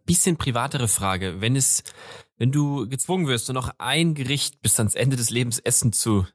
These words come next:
zu müssen, weil alles andere wurde dir weggenommen, was wäre das?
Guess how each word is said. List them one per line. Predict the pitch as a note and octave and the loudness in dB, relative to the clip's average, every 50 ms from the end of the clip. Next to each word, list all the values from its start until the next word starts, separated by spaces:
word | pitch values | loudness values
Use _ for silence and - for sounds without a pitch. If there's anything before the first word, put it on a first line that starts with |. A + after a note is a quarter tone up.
| _ _ | _ _
zu | - - - A#2 | -8 -4 0 2
müssen, | A#2 B2 D3 D3+ - - G#2 D3+ C#3+ - _ _ | 4 4 4 4 2 2 0 -2 -4 -6 _ _
weil | - - G2+ G2+ | -8 -4 -4 -2
alles | - - G2 F#2 - | -2 -2 -2 -2 -4
andere | - G2+ A2 A2 A2 | -4 -4 -4 -4 -2
wurde | G#2 A2 G#2+ G#2 | -2 -2 -2 -2
dir | D2+ G2 | -2 -4
weggenommen, | A2 G#2+ - G2+ F#2 F#2 F2 F#2 - - _ - - - - - - - - - - _ _ - | -4 -4 -2 -2 0 0 0 -2 -4 -6 _ -8 -8 -8 -10 -12 -12 -12 -12 -14 -14 _ _ -2
was | - A#2 A#2+ - - | 0 0 0 2 2
wäre | A#2 B2 C#3+ D3 D#3 | 2 0 0 0 -2
das? | C#3+ D#3 E3+ F#3+ - - - - - | -2 -2 -2 0 0 0 0 0 -2